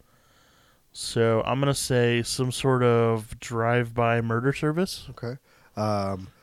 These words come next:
Speaker 2: don't wanna
Speaker 1: Like Meals
Speaker 2: spoil
Speaker 1: on Wheels, but instead of meals for the elderly, they bring death.
Speaker 2: I like it. The, uh, not gonna spoil too much, but the reason we're watching this
Speaker 1: Mm-hmm.
Speaker 2: is Doomhead is gonna be there.
Speaker 1: Doomhead?
Speaker 2: Doomhead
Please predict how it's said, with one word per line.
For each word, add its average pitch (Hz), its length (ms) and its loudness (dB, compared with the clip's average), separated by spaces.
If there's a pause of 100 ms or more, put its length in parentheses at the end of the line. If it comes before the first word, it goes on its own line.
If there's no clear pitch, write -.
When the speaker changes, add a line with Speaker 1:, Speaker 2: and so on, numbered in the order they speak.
(280)
Speaker 2:
don't 101 140 -4
wanna 107 140 0
Speaker 1:
Like 135 160 6
Meals 147 260 6
Speaker 2:
spoil 139 100 8
Speaker 1:
on 131 120 4
Wheels, 127 300 4
but 117 200 0
instead 117 300 -2
of 110 220 0
meals 120 320 0
for - 120 -6
the 113 100 0
elderly, 110 440 2
they 110 160 -2
bring 110 220 -2
death. 120 300 -4 (300)
Speaker 2:
I 123 40 -10
like 139 260 -8
it. - 100 -12 (120)
The, 120 320 0
uh, 101 280 -4 (680)
not 113 260 0
gonna 117 140 -4
spoil 127 440 0
too - 160 -8
much, 98 220 -6
but 110 100 -6
the 104 80 -8
reason 104 200 -6
we're 101 80 -4
watching 127 460 -2
this 92 340 -6
Speaker 1:
Mm-hmm. 117 260 -4 (220)
Speaker 2:
is 95 260 -8
Doomhead 98 640 -4
is 90 160 -10
gonna 90 220 -10
be 87 160 -12
there. - 260 -12 (440)
Speaker 1:
Doomhead? 143 800 0
Speaker 2:
Doomhead 95 720 -2